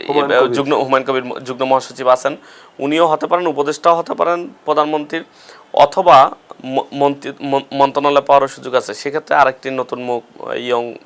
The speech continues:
Speaker 2: জেনারেশন থেকে আসতে পারে। এছাড়া ছাত্রদলের কিছু নতুন মুখ আসতে পারে, আজিজুল বারী হেলাল, বকুল, রকিবুল ইসলাম বকুল, আহ, এরকম ছাত্রদলের সাবেক অনেক নেতা, হাবিবুর রশিদ হাবিব, তারা, আহ, প্রতিমন্ত্রী হিসাবে অংশগ্রহণ করতে পারেন।
Speaker 1: আর একটা জিনিস কিন্তু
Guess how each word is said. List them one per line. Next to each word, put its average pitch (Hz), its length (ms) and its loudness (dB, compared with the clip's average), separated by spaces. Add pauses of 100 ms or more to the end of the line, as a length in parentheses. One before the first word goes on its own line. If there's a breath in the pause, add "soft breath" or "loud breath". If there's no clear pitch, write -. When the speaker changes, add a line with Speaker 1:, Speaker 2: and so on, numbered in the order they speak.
(180)
Speaker 2:
জেনারেশন 117 360 -6
থেকে 117 280 -8 (400 loud breath)
আসতে - 260 -4
পারে। - 220 -8 (420 loud breath)
এছাড়া 170 260 4
ছাত্রদলের 165 500 0
কিছু 160 360 -4
নতুন 147 300 -4
মুখ 143 200 -4
আসতে - 180 -2
পারে, 135 100 4
আজিজুল 127 340 2
বারী 135 200 0
হেলাল, 127 380 4 (680 soft breath)
বকুল, 131 440 0 (180)
রকিবুল 131 340 0
ইসলাম 131 280 -2
বকুল, 127 320 -4
আহ, - 600 -14
এরকম 127 480 0
ছাত্রদলের 139 400 -4
সাবেক 139 380 -2
অনেক 131 200 -4
নেতা, 120 180 -2
হাবিবুর 123 280 -8
রশিদ 123 220 -8
হাবিব, 120 280 -6 (300)
তারা, 143 220 8
আহ, 135 520 0
প্রতিমন্ত্রী 131 540 -4
হিসাবে 123 400 -2 (380 soft breath)
অংশগ্রহণ 123 420 -4
করতে 110 240 -6
পারেন। - 220 -8 (180)
Speaker 1:
আর 131 120 2
একটা 196 220 0
জিনিস 190 340 -2
কিন্তু 127 200 -4